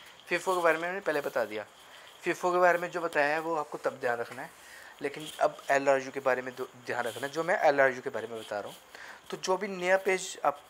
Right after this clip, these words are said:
अ, इंसर्ट करोगे या रिप्लेस करोगे, वो हमेशा आपको लास्ट में रखना है यहाँ पे, ठीक है। तो पेज न-,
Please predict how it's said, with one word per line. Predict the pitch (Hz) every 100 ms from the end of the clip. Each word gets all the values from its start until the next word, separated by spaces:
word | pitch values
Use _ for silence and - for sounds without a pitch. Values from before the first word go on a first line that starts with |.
| -
अ, | 156 156 151 - - 151
इंसर्ट | 143 151 -
करोगे | 123 110 120 180 - - - -
या | 156
रिप्लेस | 156 - 151 147
करोगे, | 127 110 123 180 -
वो | - - 156 208
हमेशा | 180 160 147 - 156
आपको | 143 196
लास्ट | 165 147 139 135 -
में | 131
रखना | 120 123 117
है |
यहाँ | 110 107
पे, | - - - - - - - - - -
ठीक | 123 147
है। | 151 - - - - - - - - -
तो | 107 104 92 -
पेज | 135 131 147
न-, | 143